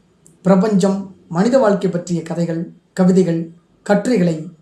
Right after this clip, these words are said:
கட்டுரைகளாக இவர் எழுதியவை நூல்களாக வெளிவந்தன. விஞ்ஞானமும் மெய்ஞானமும் கலந்து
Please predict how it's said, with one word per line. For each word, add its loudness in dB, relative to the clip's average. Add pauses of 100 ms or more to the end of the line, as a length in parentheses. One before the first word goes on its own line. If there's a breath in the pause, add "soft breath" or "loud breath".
(560)
கட்டுரைகளாக 0
இவர் -2
எழுதியவை -2
நூல்களாக 0
வெளிவந்தன. -10 (840)
விஞ்ஞானமும் 0 (120)
மெய்ஞானமும் 2
கலந்து -4